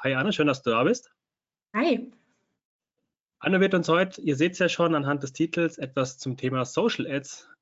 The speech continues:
Speaker 1: ähm, unsere Paid Social für Online-Shops erzählen. Der genaue Titel lautet, "Warum deine Ads nicht die gewünschte Ergebnisse bringen?" Wir sind sehr gespannt, was du uns für, ja, Tipps und Hilfestellungen mitgebracht hast, wie man's eben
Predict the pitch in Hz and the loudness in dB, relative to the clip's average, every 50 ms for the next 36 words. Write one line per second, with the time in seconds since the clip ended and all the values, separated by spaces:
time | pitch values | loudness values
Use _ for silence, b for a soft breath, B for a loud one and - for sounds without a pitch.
0 | - 117 110 104 107 104 104 104 104 107 131 - _ _ _ _ - 120 113 110 | -16 -12 -10 -10 -8 -8 -8 -8 -10 -10 -12 -16 _ _ _ _ -8 -6 -4 -2
1 | 107 104 - _ _ _ - 139 151 165 - - - 107 101 107 - - 117 123 | -4 -4 -4 _ _ _ -4 -2 -2 -2 -2 -4 -4 -4 -2 -2 0 0 2 2
2 | 165 180 180 - - 131 139 143 127 110 104 - - 113 - - 113 104 - - | 2 0 -2 -4 -4 -2 0 0 0 0 -2 -2 -4 -6 -6 -6 -8 -8 -6 -2
3 | 117 127 151 170 175 233 - _ _ _ - 117 117 117 120 - 117 117 113 113 | 0 0 2 2 0 -4 -8 _ _ _ -6 -4 -4 -4 -4 -4 -4 -2 0 0
4 | 117 117 - 123 120 120 113 113 117 - 120 113 117 123 143 165 175 165 160 165 | 0 0 -2 -4 -2 -2 -2 -2 -4 -4 -4 -2 0 2 2 2 2 2 2 2
5 | 170 170 - 185 185 - - - 180 180 - - - 143 139 131 135 147 151 - | 2 2 0 -2 -4 -4 -2 -2 -2 -2 0 0 0 2 4 4 2 2 0 0
6 | - 156 151 147 b b b b b b b b b - 131 135 131 156 170 160 | 0 -2 -2 -2 b b b b b b b b b -6 -4 -2 -2 -2 -2 -2
7 | 139 127 - - - - 110 110 117 135 185 233 233 - - 127 113 117 131 135 | -4 -4 -4 -6 -6 -6 -2 0 2 2 2 2 0 -2 -8 -8 -4 0 0 0
8 | 139 139 143 - _ _ - 113 123 135 143 139 135 - - - - 113 123 143 | 0 0 -2 -6 _ _ -6 -2 0 0 0 -2 -4 -8 -6 -4 -2 0 2 2
9 | 156 160 - _ _ - 117 113 - - - - 135 117 117 - - - - 117 | 0 -2 -4 _ _ -6 -6 -6 -6 -6 -8 -6 -6 -6 -8 -10 -12 -10 -6 -4
10 | 113 110 110 107 107 107 104 - _ _ _ - 123 131 147 160 165 - _ _ | -2 -2 0 -2 -2 -4 -6 -10 _ _ _ -4 -2 0 0 0 -2 -4 _ _
11 | _ _ _ _ _ - - - - - - - 127 117 151 220 214 - 131 - | _ _ _ _ _ -6 -2 -2 -2 -2 0 -2 0 2 2 2 2 -2 -6 -4
12 | 117 107 107 107 107 107 - - - 135 - 120 - - 127 131 - - 117 117 | -4 -4 -4 -4 -4 -6 -8 -10 -10 -8 -8 -8 -6 -6 -8 -10 -8 -6 -6 -4
13 | 113 113 - - - 123 113 113 113 | -4 -6 -8 -10 -8 -8 -6 -8 -10